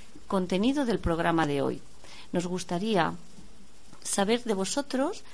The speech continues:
eh, cómo conocisteis los programas de voluntariado, de voluntariado europeo, qué es lo que conocíais y por qué elegisteis esta ciudad. Mm,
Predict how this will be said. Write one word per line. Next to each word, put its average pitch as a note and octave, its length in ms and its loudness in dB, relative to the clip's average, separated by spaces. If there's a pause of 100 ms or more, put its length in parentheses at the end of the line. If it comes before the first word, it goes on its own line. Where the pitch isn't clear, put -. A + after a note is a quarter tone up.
(400)
eh, F#3+ 300 4
cómo B3 260 4
conocisteis B3+ 880 0
los G3+ 160 0
programas G#3+ 640 2
de F3+ 280 4
voluntariado, D#3+ 720 2
de E3+ 200 2
voluntariado D#3+ 640 2
europeo, B3+ 600 2 (1000)
qué A#3 160 8
es G3+ 80 6
lo F#3 100 6
que E3+ 120 0
conocíais C4+ 840 0
y G3 100 0
por F3+ 200 0
qué C4+ 200 2
elegisteis A#3+ 760 -2 (520)
esta G#3+ 240 0
ciudad. D3+ 340 -2 (1040)
Mm, F#3+ 200 2